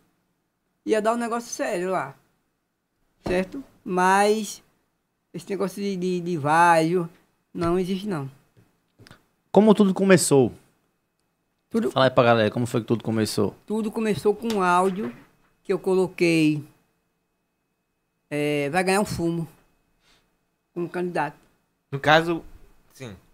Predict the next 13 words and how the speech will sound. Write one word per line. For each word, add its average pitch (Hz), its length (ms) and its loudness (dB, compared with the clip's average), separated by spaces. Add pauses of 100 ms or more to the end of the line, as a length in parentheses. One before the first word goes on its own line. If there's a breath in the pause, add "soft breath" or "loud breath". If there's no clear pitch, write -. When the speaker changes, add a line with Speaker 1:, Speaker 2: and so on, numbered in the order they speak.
Speaker 1:
Primeiro 262 280 -2
áudio 233 140 0
que 247 60 -6
eu 233 40 -4
gravei, 170 500 -4
vai 226 140 0
ganhar 247 200 0
um 254 80 -2
fumo. 214 480 -4 (500)
Speaker 3:
Aí 151 280 4 (160)
estourou, 185 440 10
o 139 40 2
pessoal. 180 460 2